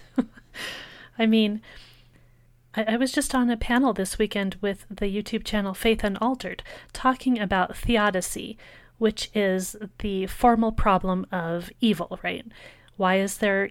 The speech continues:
evil or suffering if we have a good God?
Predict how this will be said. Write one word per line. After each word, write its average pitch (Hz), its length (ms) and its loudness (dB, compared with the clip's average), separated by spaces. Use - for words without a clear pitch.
evil 214 440 2
or 208 140 2
suffering 185 960 -2
if - 300 -4
we 202 100 0
have 180 220 2
a 180 80 0
good 175 260 -6
God? 160 480 -2